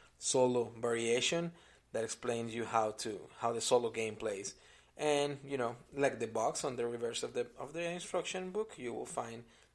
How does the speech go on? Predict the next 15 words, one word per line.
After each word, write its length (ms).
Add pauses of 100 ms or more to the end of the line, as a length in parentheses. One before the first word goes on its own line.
(120)
all 220
the 140
information 640
about 280
Gray 260
Fox 320
Games. 340 (280)
So 140
now, 480 (440)
let's 220
see 440
how 200
the 80
game 220
plays 480